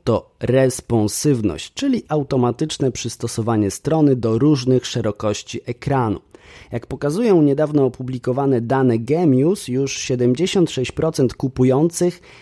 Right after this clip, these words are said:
y, chwyta za smartfon, żeby zrobić zakupy online, a dwadzieścia cztery procent za tablety.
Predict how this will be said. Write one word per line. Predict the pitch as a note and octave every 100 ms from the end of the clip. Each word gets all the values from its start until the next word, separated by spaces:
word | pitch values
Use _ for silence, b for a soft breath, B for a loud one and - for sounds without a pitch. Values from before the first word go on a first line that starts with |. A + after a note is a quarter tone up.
| B -
y, | C3
chwyta | - - A3+ G3+ D#3+
za | D3
smartfon, | - E3+ E3+ - E3+ D#3
żeby | C#3+ B2
zrobić | B2 B2+ B2 A#2+ A#2+
zakupy | A2 A2+ - B2 - A#2
online, | C3 A#2+ A#2 A#2 A2 F2+ D#2 _
a | - A2 -
dwadzieścia | A#2 A2+ A#2+ D3 - A#2
cztery | - - - A3+ F#3+
procent | C#3 A#2+ G#2+ - F3+ E3 -
za | A#2+ C3 C3+ -
tablety. | - C#3 B2+ A#2 E2+ -